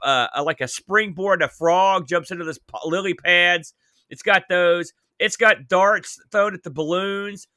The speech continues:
It's got games where you shoot water. Sometimes you're shooting water to clown's mouth. Sometimes you're shooting something else.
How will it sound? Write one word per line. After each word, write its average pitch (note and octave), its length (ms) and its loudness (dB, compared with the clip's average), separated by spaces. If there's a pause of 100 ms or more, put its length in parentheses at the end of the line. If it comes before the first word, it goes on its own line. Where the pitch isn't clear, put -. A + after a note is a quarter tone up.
(300)
It's F#3+ 180 -6
got F#3+ 280 0
games F#3+ 300 -4
where F3+ 120 -8
you E3+ 80 -8
shoot E3+ 260 -10
water. F3+ 640 0 (180)
Sometimes A3 360 -4
you're F#3 60 -8
shooting E3+ 280 -8
water F3+ 260 0
to D3+ 60 -8
clown's F3+ 480 -2
mouth. E3 420 0
Sometimes F#3 380 -8
you're D#3 80 -12
shooting C3 240 -12
something C#3 240 -10
else. D3 260 -4